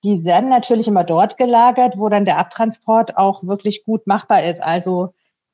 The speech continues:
auf Schotter-, auf geschotterten Forstwegen zum Beispiel. So, wenn der Abtransport so einfach ist, wird da aber auch gerne mal was geklaut. Deshalb macht's total Sinn, in diesen Holzstapel hinein einen I-O-T-Sensor zu verbauen.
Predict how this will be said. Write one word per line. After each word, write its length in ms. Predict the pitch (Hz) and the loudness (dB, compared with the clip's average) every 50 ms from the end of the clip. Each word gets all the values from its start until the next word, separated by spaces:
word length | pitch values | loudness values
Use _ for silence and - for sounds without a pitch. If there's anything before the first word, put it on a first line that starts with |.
| _ _ _ _ _ _ | _ _ _ _ _ _
auf 180 | - 185 196 185 | -2 -2 -2 -2
Schotter-, 600 | - - 202 202 202 233 226 220 214 202 196 - | -2 -2 -2 0 2 2 4 4 6 4 4 2
auf 100 | - - | -2 -6
geschotterten 480 | - 220 202 - 202 196 202 190 175 190 | -6 -8 -2 -2 0 0 0 -2 -2 -6
Forstwegen 580 | 180 - 202 208 208 - - 202 180 180 175 160 | -2 0 0 0 0 0 -2 0 0 0 -4 -6
zum 140 | - 160 | -8 -6
Beispiel. 580 | 151 143 143 135 - - _ 170 160 147 151 147 _ _ _ _ _ _ | -4 -4 -4 -4 -6 -8 _ -8 -8 -8 -8 -10 _ _ _ _ _ _
So, 280 | _ 190 180 147 143 135 | _ -6 -6 -6 -4 -4
wenn 140 | 160 185 190 | -4 -2 -2
der 120 | 190 175 | 0 -2
Abtransport 540 | 208 214 - - 254 262 262 - 220 202 202 | -2 -2 -2 -2 -2 -2 0 -2 -2 -2 0
so 80 | - - | -2 -2
einfach 340 | - 180 180 180 208 208 | -2 -2 0 0 -2 -2
ist, 300 | 190 - 220 254 - - | 0 -2 -4 -4 -4 -4
wird 100 | 208 208 | -6 -2
da 80 | 214 185 | 0 0
aber 160 | 156 185 175 | 0 2 0
auch 120 | 175 180 - | -2 -2 -2
gerne 260 | - 185 185 196 196 | 0 0 0 0 2
mal 180 | 196 185 180 | 0 0 0
was 140 | 165 175 - | 0 -2 -6
geklaut. 540 | - 185 175 - - 170 160 156 - 143 - - | -6 -12 -12 -6 -4 -4 -2 -2 -6 -10 -12 -12
Deshalb 480 | - 160 165 - 170 175 190 208 202 202 | -12 -12 -10 -4 -2 0 0 0 -2 -2
macht's 260 | 196 196 175 - - | -4 -4 -4 -4 -10
total 440 | 202 190 - 175 185 196 208 208 180 | -12 -10 -6 0 2 2 2 2 0
Sinn, 380 | - 196 208 220 247 254 254 - - _ _ _ _ _ | 0 -2 0 0 -2 -4 -6 -12 -20 _ _ _ _ _
in 180 | - 233 247 254 | -2 -2 0 0
diesen 320 | 220 220 226 196 214 202 | -2 -4 -2 -2 -2 0
Holzstapel 640 | 190 190 196 220 220 - - - 196 190 196 196 185 | 0 0 -2 -2 -4 -8 -2 0 2 2 2 0 -2
hinein 540 | 190 180 170 170 165 165 175 196 220 233 214 | -4 -4 -2 -2 0 0 0 0 -2 -4 -4
einen 240 | - 180 190 190 180 | -4 -4 -4 -2 -2
I-O-T-Sensor 840 | 165 180 180 180 175 - 247 247 - 202 190 180 180 175 185 180 | -2 0 -2 -2 -4 -4 -6 -6 -4 -4 -4 -2 -2 -2 -4 -4
zu 120 | - 180 | -4 -12
verbauen. 600 | 165 - 180 160 165 160 165 180 202 233 277 285 | -6 -6 -4 0 0 2 2 2 0 -2 -4 -6